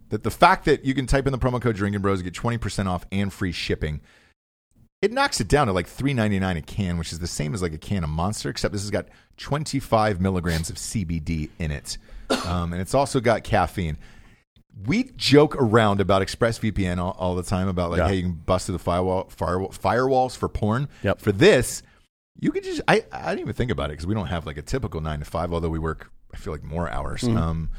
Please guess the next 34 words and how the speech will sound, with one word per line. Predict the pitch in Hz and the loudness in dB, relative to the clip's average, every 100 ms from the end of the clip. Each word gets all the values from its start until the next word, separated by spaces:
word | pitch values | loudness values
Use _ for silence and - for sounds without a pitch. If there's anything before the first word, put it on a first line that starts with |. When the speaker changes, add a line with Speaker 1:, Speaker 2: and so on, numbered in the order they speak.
| - - - | -10 -18 -6
Speaker 1:
<clears throat> | 185 156 113 73 | -4 -4 -6 -8
I | - 190 | -6 -6
feel | - 247 | -4 -2
like | 359 - - | -2 -2 -6
if | 113 - | -6 -4
I | 196 | -2
was | 220 180 | -2 -2
at | 87 | -2
work, | 95 160 - | -2 -2 -4
dude, | 87 98 | -4 -4
in | 101 | -4
a | 82 | -6
cubicle, | - 160 143 - 80 | -6 -6 -4 -6 -8
I | - 151 | -8 -8
would | |
just | 165 - | -6 -6
be | 95 | -4
pounding | - - 123 110 | -6 -6 -6 -4
this | 69 | -6
shit | - - - | -8 -10 -10
every | 76 - | -10 -10
day. | - - - - | -12 -12 -10 -2
Speaker 2:
Oh, | 104 | 0
yeah. | 71 - - _ | 0 -4 -12 _
Speaker 1:
If | - | 0
I | 208 | 4
had | |
to | 381 | 4
deal | 156 123 131 | 6 6 6
with | |
some | - 123 | 2 0
asshole | 101 101 104 104 87 | 2 0 2 0 0
boss | 85 85 104 - | 0 0 -2 -2
or, | 85 80 80 | 0 0 -2